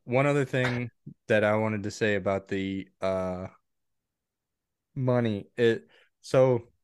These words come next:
I still don't technically know, I guess, but Genie Plus is different than just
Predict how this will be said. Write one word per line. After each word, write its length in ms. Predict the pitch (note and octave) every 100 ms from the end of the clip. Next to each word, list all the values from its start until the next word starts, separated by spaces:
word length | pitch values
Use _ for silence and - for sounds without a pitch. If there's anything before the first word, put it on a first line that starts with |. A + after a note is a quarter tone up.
| _ _ _ _ -
I 60 |
still 180 | A#2 F#3
don't 160 | B2+ D#2+
technically 480 | G2 G2 F2+ F2+
know, 180 | F2+ F#2
I 120 | F#2
guess, 320 | F#2 F#2 F#2 - _ _ _ _ -
but 240 | G#2 B2
Genie 300 | A#2+ F3+ D3
Plus 420 | - A#2+ A2+ -
is 260 | - G#2+ F#2+
different 540 | G#2 A2 G#2 G#2 F#2+ _
than 280 | G#2+ G2 F#2+
just 200 | F#2 -